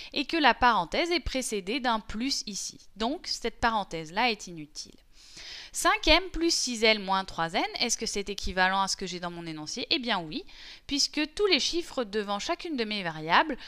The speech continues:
correspondent à ces, à l'expression.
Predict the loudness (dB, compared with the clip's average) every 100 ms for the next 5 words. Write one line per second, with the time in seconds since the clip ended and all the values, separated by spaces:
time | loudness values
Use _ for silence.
0 | -18 -20 -2 4 4 2 -2 -4 -4 -4
1 | -6 -12 _ -2 -2 -2 -2 2 2 2
2 | -4 -8 -10 -12